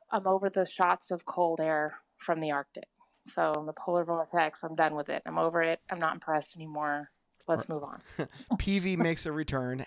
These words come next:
Speaker 2: and again, dropping temperatures, you know, sub, sub-zero and significantly sub-zero across,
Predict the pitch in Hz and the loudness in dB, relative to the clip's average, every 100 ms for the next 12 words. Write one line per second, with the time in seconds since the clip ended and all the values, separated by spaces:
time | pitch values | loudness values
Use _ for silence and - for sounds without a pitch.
0 | - 120 120 123 143 143 131 143 143 151 | -4 -4 -4 -4 -2 0 2 4 4 2
1 | 143 156 143 147 143 143 - - 131 120 | -2 -2 -2 -4 -2 -4 -6 -8 -8 -6
2 | 117 117 - - _ - 175 165 156 - | -6 -6 -10 -20 _ 0 6 6 6 2
3 | - 160 156 143 123 151 143 107 110 113 | -4 4 4 4 4 6 6 4 -2 -6
4 | _ _ _ 120 113 - - 143 160 139 | _ _ _ -8 -8 -10 -8 -2 -2 -2
5 | 143 127 - 135 117 123 123 120 120 - | -4 -4 -2 -2 -2 -2 0 0 -2 -6
6 | 120 139 131 127 - | -2 2 2 2 -4